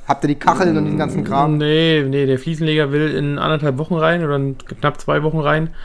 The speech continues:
Speaker 2: Ähm, dann will der da so ein bisschen klar Schiff machen. Dann, äh, hab ich heute noch mit jemand gesprochen, der so ein bisschen den Pinsel schwingen will, da einmal durchmalern will.
Speaker 1: Ja.
Speaker 2: Ähm, also ich, ja, ich glaub, wir kriegen das schon hin, aber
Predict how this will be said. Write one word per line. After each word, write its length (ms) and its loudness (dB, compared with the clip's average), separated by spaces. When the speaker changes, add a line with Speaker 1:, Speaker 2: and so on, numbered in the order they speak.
Speaker 2:
Ähm, 420 2
dann 380 0
will 100 4
der 80 2
da 160 2
so 80 -2
ein 40 -2
bisschen 180 -4
klar 180 0
Schiff 220 -2
machen. 320 0
Dann, 420 0
äh, 340 -2
hab 200 -2
ich 80 -2
heute 280 4
noch 160 0
mit 100 0
jemand 220 2
gesprochen, 400 -2
der 100 4
so 80 0
ein 60 0
bisschen 300 0
den 160 4
Pinsel 380 6
schwingen 280 0
will, 120 4
da 100 4
einmal 240 0
durchmalern 800 0
will. 240 0
Speaker 1:
Ja. 180 -4
Speaker 2:
Ähm, 680 2
also 260 0
ich, 260 -2
ja, 300 2
ich 160 -2
glaub, 180 2
wir 60 0
kriegen 180 2
das 140 -2
schon 100 0
hin, 240 0
aber 300 0